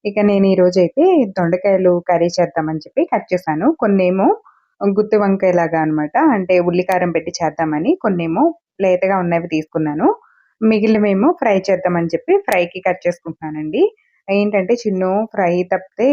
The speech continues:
మామూలుగా కూర అది తినడనమాట. వాడి కోసం కొన్ని ఫ్రైకి చిన్న చిన్న ముక్కల కింద కట్ చేసి, మా వరకు కొన్ని ఏంటి ఉల్లికారం పెడదామని చెప్పి నిలువుగా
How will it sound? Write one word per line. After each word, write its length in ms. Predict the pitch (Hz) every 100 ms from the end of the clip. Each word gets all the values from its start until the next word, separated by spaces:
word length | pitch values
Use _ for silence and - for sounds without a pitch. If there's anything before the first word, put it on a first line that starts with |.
| 285
మామూలుగా 440 | 226 185 180 180 180
కూర 260 | 180 175
అది 160 | 175 180
తినడనమాట. 640 | 175 165 165 170 160 156 151 240
వాడి 240 | 226 175
కోసం 300 | 165 165 180
కొన్ని 340 | 180 165 165 170 175
ఫ్రైకి 420 | 175 160 156 294
చిన్న 220 | 277 214
చిన్న 200 | 196 196
ముక్కల 280 | 175 - 170
కింద 200 | 175 170
కట్ 240 | 170 160
చేసి, 280 | - 160 330 466 - _ _ _ 226
మా 140 | 226
వరకు 320 | 214 214 202 208
కొన్ని 280 | 202 185 180
ఏంటి 240 | 185 277
ఉల్లికారం 500 | 339 208 190 180 170
పెడదామని 500 | 165 156 160 160 165
చెప్పి 320 | - - 330 392 302 _ _ _
నిలువుగా 520 | 196 190 180 180 175